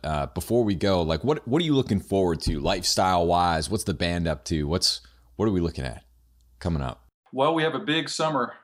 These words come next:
Speaker 2: uh,
Speaker 1: Yeah.
Speaker 2: ahead of us. Lots of tour dates coming up.
Speaker 1: Oh, and you
Speaker 2: Uh,
Speaker 1: just did that thing with George Strait. Why don't you, why don't you tell folks about that? 'Cause that's so,
Speaker 2: Oh.
Speaker 1: that's so cool.
Speaker 2: Yeah, it's such an honor to be part of that.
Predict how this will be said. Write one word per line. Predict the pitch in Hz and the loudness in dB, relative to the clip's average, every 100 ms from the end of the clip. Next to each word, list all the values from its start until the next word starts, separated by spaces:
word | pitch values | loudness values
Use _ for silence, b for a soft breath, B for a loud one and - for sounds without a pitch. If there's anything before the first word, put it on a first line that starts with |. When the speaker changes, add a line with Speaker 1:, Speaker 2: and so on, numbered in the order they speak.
| _ _ | _ _
Speaker 2:
uh, | 117 - | -10 -4
Speaker 1:
Yeah. | 156 | -2
Speaker 2:
ahead | 131 123 | 0 -2
of | 120 _ | -4 _
us. | - - - | -12 -10 -4
Lots | 117 120 123 | 0 0 -2
of | 110 | -6
tour | - 131 | -6 -4
dates | 120 113 107 | -2 -2 -2
coming | - 120 113 | -2 -2 0
up. | 113 117 117 b b b - | 2 0 -2 b b b -4
Speaker 1:
Oh, | 127 | 0
and | 135 | 2
you | - | 2
Speaker 2:
Uh, | |
Speaker 1:
just | 107 - | 2 0
did | 196 | 0
that | 147 120 | 0 0
thing | 135 | 0
with | 113 | 0
George | 80 117 107 - | 2 2 2 -2
Strait. | 104 87 | 0 0
Why | 85 | 0
don't | 117 | 0
you, | 123 98 - | 0 -2 -6
why | 110 | -4
don't | 120 | -4
you | 107 | -4
tell | 92 | -4
folks | 82 78 71 | -4 -6 -6
about | 65 58 | -6 -6
that? | 64 | -6
'Cause | - | -6
that's | 92 98 | -4 0
so, | - - 127 | 0 2 2
Speaker 2:
Oh. | 107 - | 0 -4
Speaker 1:
that's | - 110 | -4 -2
so | - 82 | -2 -4
cool. | - 67 58 - _ _ - | -4 -8 -8 -14 _ _ -4
Speaker 2:
Yeah, | 151 135 110 101 | -2 0 -2 -4
it's | 104 - - 139 | -8 -12 -14 -10
such | - 160 | -6 -4
an | 131 | -4
honor | 120 131 123 | -2 0 0
to | 110 | -2
be | 113 | -4
part | 107 123 120 | -2 0 0
of | 110 | 2
that. | 107 107 | 0 0